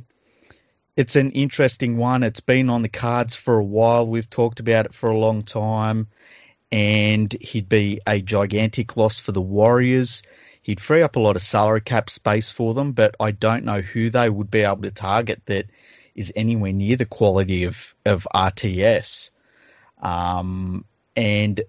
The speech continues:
we were talking about this before the podcast. I wonder what would happen if R T S was offered a, a Godfather deal from a Sydney club, whether it would make him think twice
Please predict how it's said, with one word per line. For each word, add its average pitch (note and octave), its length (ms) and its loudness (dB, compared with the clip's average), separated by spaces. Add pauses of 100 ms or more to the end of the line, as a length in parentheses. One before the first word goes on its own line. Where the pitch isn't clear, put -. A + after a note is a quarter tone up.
(340)
we C3+ 180 4
were B3+ 100 2
talking B2+ 300 2
about A2+ 160 4
this G#2+ 160 -6
before A2 360 -4
the F#2+ 100 -6
podcast. G2+ 600 -4
I A2+ 80 0
wonder D#3+ 180 4
what E3+ 160 4
would B2+ 100 -6
happen G#2 560 -2 (720)
if A2 340 -2
R G2+ 240 0
T G2+ 300 -4
S G2 240 -4
was G2 260 -4
offered G2 580 -2 (720)
a, G#2 220 2
a A2+ 80 0
Godfather G#2 720 -2
deal F#2+ 420 -4
from G#2 300 -2
a - 20 -4
Sydney G#2+ 460 0
club, F2 480 -4 (500)
whether G#2+ 420 4 (120)
it A#2 160 -2
would A2 100 -4
make G#2 340 0
him G#2 120 -2
think G2+ 280 -6
twice G#2+ 600 4